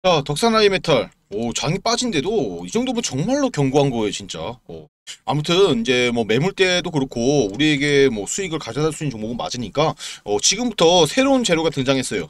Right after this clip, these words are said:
자, 어떤 재료로 얘가 올라갈지 한번 같이, 어, 보고 제가 목표가, 손절가, 추가 매수 싹 다 대응제랑 말씀드린 사람이죠.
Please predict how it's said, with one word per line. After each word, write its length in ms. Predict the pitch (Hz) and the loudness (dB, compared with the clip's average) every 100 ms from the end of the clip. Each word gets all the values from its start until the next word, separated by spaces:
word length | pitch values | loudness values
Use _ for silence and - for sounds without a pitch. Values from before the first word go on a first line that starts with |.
| _ | _
자, 200 | - 92 | -8 -4
어떤 460 | 85 113 - 262 247 | 0 -2 2 2 4
재료로 440 | 214 180 175 160 | 2 2 2 2
얘가 160 | 123 139 | 2 2
올라갈지 600 | 107 117 139 110 - 170 - - - | 2 2 0 0 -2 -4 -6 -16 -14
한번 180 | 170 160 | -12 -8
같이, 600 | 120 - - 160 160 - | -8 -2 0 0 -2 -6
어, 140 | 87 | -12
보고 480 | - 127 135 175 190 | -4 -2 2 4 4
제가 400 | - 233 139 180 214 - - _ | 2 2 4 2 0 -12 -20 _
목표가, 520 | 135 - 247 - 190 | -4 0 -2 4 2
손절가, 340 | 190 214 208 - | 2 -2 -2 -2
추가 200 | - 202 | -2 -2
매수 260 | 170 120 - | -2 -4 -8
싹 280 | - - - | -10 -10 -4
다 100 | 247 | -4
대응제랑 440 | 151 143 143 147 | -2 -4 -2 -2
말씀드린 520 | 113 - 156 127 127 156 | -4 -6 -6 -4 -4 -2
사람이죠. 640 | 143 120 107 95 175 | -2 -2 -4 2 2